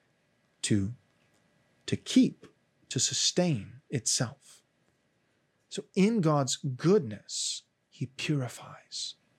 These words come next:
he cleanses, he sustains, he upholds, he makes judgments about what is trash and what is beauty, what is filth and grime and what is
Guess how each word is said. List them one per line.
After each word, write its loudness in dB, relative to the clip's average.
he -6
cleanses, 0
he -2
sustains, -2
he 2
upholds, -4
he 2
makes 2
judgments 0
about 0
what -2
is 2
trash -2
and -2
what -4
is -4
beauty, -2
what 2
is 2
filth 2
and -4
grime -2
and -4
what -6
is -6